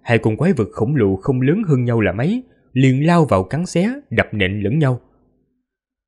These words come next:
Sau một cây đại thụ gần chỗ thanh niên mặt đen, một bóng người nhoáng lên, một gã thanh niên mà áo bào xám, đeo mặt nạ màu bạc lặng lẽ đi ra,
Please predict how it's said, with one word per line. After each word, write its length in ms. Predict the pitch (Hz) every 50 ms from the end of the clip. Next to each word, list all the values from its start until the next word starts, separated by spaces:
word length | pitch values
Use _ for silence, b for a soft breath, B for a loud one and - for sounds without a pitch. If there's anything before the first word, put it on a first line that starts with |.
| _ _ _ _ _
Sau 300 | - - 127 117 113 113
một 160 | 113 104 92 -
cây 140 | 120 110
đại 160 | 92 95 92 95
thụ 280 | 98 92 95 101 107 104
gần 240 | 110 107 104 101 90
chỗ 220 | 98 98 113 170 170
thanh 140 | 147 131 120
niên 160 | 117 117 110
mặt 140 | 98 - -
đen, 280 | 127 123 123 120 107 101 - _ _ _ _ _ -
một 240 | 135 - 254 - 151
bóng 240 | 160 185 240 254 190
người 180 | 117 104 104
nhoáng 240 | 110 123 147 165 220
lên, 300 | 220 165 151 147 123 101 - _ _ _ _
một 160 | 143 143 131 127
gã 140 | 113 120 185
thanh 240 | - - 151 143 143
niên 240 | 139 139 127 123 110
mà 80 | 98
áo 140 | - 147 185
bào 180 | 147 - 92 104
xám, 380 | - - 135 170 208 247 254 185
đeo 140 | 127 120
mặt 180 | 107 95 82 -
nạ 160 | 104 90 95
màu 160 | 104 98 95
bạc 220 | 90 98 92 - -
lặng 240 | - 104 98 92 101
lẽ 180 | 101 95 107 147
đi 160 | 143 127 123
ra, 280 | 113 120 127 131 120